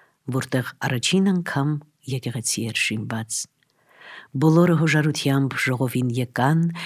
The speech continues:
և բարի գործերի խորհուրդ հաստատեցին, կատարել եկեղեցու կարգերը հավատով միաբանված։ Այն ժամանակ կարգեցին, կազմեցին, կանոններ սահմանեցին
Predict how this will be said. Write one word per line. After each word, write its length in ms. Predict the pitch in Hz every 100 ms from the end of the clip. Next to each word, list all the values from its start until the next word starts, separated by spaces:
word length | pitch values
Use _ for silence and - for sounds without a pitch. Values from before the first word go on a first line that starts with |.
| -
և 260 | - 139 131
բարի 260 | 120 139 170
գործերի 500 | 160 151 - 143 139
խորհուրդ 540 | 135 - 127 139 - 101
հաստատեցին, 720 | - 113 110 113 - 113 113 120 - _ _ _ -
կատարել 480 | 127 131 123 165 170
եկեղեցու 600 | 123 123 120 120 - 127
կարգերը 600 | - 113 - - 131 127 123 - _ _
հավատով 680 | - 131 120 - 123 120 -
միաբանված։ 880 | 127 120 113 120 107 110 104 - - - - _ _ _ _ _ - - - -
Այն 180 | 175 190
ժամանակ 460 | 190 202 220 247
կարգեցին, 720 | - 120 - - 107 - 127 170 175
կազմեցին, 800 | 165 113 117 110 - - 127 131 131 - -
կանոններ 560 | _ 160 170 147 131 135
սահմանեցին 840 | - 139 120 131 127 123 - 123